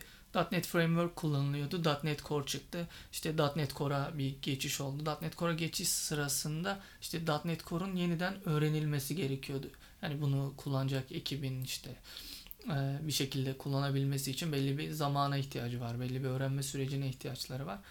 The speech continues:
E, bunu öğrenebilmeleri için tabii ki bu bir maliyet. Çünkü zaman maliyeti dediğim gibi biraz önce deadline'lar var, bitirmesi gereken süreler var.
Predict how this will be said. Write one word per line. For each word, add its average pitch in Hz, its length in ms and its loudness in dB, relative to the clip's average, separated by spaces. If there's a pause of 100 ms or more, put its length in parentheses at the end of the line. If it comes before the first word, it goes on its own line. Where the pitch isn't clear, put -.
(340)
E, 165 380 0
bunu 180 340 0 (1200)
öğrenebilmeleri 156 800 4
için 160 160 -4
tabii 165 240 2
ki 143 140 0
bu 139 160 2
bir 147 180 0
maliyet. 139 460 0
Çünkü 151 280 -2
zaman 139 280 2
maliyeti 127 500 -2
dediğim 135 260 0
gibi 135 180 0
biraz 131 200 0
önce 135 260 0
deadline'lar 135 540 0
var, 131 200 -2
bitirmesi 135 440 -4
gereken 135 340 -2
süreler 147 440 -2
var. 180 160 -6